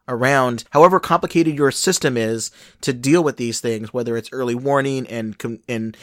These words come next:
escalation control and, you know, who can authorize what and whatever system you end up creating,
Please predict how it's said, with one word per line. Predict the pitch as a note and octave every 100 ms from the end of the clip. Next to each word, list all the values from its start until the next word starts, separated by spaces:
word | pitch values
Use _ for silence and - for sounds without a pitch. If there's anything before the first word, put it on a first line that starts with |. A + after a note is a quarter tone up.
| - -
escalation | C#3 - C3 C#3 - C#3
control | C3 - C#3+ C3+ C3 A#2+
and, | A#2 A2 -
you | -
know, | A#2+ A#2+
who | E3
can | D#3
authorize | B2 C3+ C#3+ C#3 B2+ A#2+
what | A#2+ C3 C3 A#2
and | A#2+
whatever | B2+ C3 B2+
system | - C#3+ C#3 C3
you | B2+
end | B2
up | -
creating, | - B2 C3 A#2+